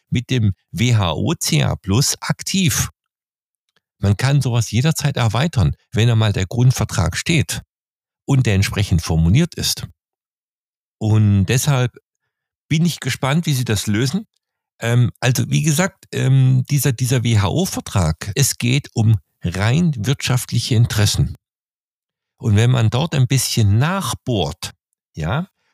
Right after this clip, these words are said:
dann stößt man dort auf den Artikel achtzehn sieben b. Da geht es nämlich um die Erkenntnisse der Pandemie. Da geht es darum, dass die Ursachen von Pandemien liegen bei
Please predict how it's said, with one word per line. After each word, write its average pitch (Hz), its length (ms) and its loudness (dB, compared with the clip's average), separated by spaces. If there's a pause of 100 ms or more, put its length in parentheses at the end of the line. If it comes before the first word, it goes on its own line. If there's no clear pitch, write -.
(100)
dann 101 140 0
stößt - 520 -2
man 165 240 2
dort 127 320 -4
auf 117 160 0
den 107 200 0
Artikel - 680 -4
achtzehn 151 640 -2
sieben 117 500 0
b. 117 360 -2 (1000)
Da - 100 0
geht 147 240 -2
es 151 160 0
nämlich 139 440 0
um 143 260 2
die 127 160 -2
Erkenntnisse 147 1000 -2
der 120 140 -2
Pandemie. 120 720 2 (960)
Da 92 100 0
geht 110 260 -4
es 90 180 -2
darum, 95 600 0 (340)
dass 123 180 -2
die - 240 -4
Ursachen 165 720 0
von 113 260 0
Pandemien 110 920 4 (180)
liegen 107 500 2
bei 85 260 0